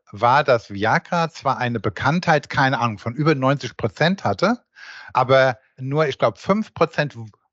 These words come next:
wussten, wer der Hersteller war. Also, und da hab ich eben auch gedacht,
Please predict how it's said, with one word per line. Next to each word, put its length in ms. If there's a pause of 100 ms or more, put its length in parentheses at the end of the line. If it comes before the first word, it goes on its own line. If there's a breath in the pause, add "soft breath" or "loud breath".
(100)
wussten, 420
wer 120
der 140
Hersteller 600
war. 340 (420 loud breath)
Also, 300
und 220
da 120
hab 160
ich 140
eben 160
auch 140
gedacht, 340